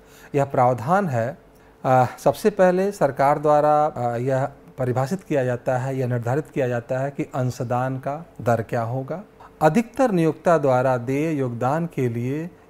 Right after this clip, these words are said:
इकाई मानक के रूप में निर्धारित की जाती हैं। यह, यह जो दरें निर्धारित की जाती हैं वो सामान्यतः नियोक्ता द्वारा देय योगदान के लिए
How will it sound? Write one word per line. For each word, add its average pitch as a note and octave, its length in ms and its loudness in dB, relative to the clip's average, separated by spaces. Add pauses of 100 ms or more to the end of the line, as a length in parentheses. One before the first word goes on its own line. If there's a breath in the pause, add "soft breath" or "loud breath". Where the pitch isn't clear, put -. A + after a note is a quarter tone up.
(100)
इकाई E3 420 -2
मानक D3 360 0 (100)
के D3 80 0
रूप B2+ 240 -4
में F3 80 -4
निर्धारित A2+ 420 -4
की - 160 -12
जाती G2+ 300 -12
हैं। G#2+ 160 -16 (920)
यह, C#3 180 -2
यह C#3 160 -2
जो A#2+ 200 -4
दरें C3+ 340 0
निर्धारित C3+ 400 0
की C#3 120 -6
जाती B2 320 -2
हैं C#3+ 240 -4
वो C#3+ 140 -4
सामान्यतः A#2+ 720 -2 (460 loud breath)
नियोक्ता C#3+ 600 0
द्वारा D3 480 2
देय D3 480 -4
योगदान B2+ 560 -4
के C3+ 220 -8
लिए D3+ 260 -4